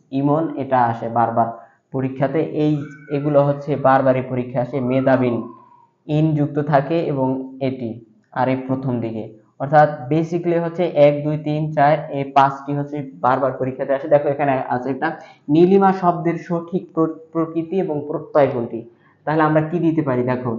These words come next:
এখানে তাহলে আমরা কি দেখবো? আমরা দেখবো কোথাও আগের অংশে কি অর্থ আছে কিনা, ঠিক আছে? এবং আমরা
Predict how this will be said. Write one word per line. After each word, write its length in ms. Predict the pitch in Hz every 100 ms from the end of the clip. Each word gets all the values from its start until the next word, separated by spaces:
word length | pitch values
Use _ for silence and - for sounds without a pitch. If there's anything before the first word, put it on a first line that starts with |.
| - _ _
এখানে 320 | 143 165 156 151 151 - -
তাহলে 180 | 147 147
আমরা 220 | 147 147 151 151 151 - -
কি 80 | 156
দেখবো? 280 | 165 165 208 -
আমরা 180 | 147 147
দেখবো 280 | 147 143 147 143 - - _ _ _ 156
কোথাও 320 | 156 165 156
আগের 360 | 151 156 160
অংশে 240 | 156 156 -
কি 60 | - -
অর্থ 340 | 147 147 147 156
আছে 280 | 135 -
কিনা, 280 | 123 117 107 - _ _ _ _ -
ঠিক 100 | 175
আছে? 220 | 170 175 117 - -
এবং 260 | - 170 156 170 165
আমরা 240 | 156 160